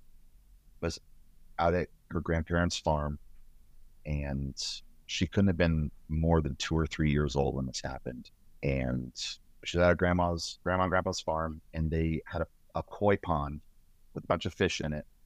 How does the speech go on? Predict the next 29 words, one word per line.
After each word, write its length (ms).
And 400
they 160
went 140
out 180
there 400
and 100
they 140
fed 160
the 80
fish, 380
and 80
she 100
thought 180
it 60
was 160
the 80
coolest 380
thing 180
ever. 260
And 360
they 80
all 120
went 160
back 220
inside, 400
and 160
she 220
got 260
outside 560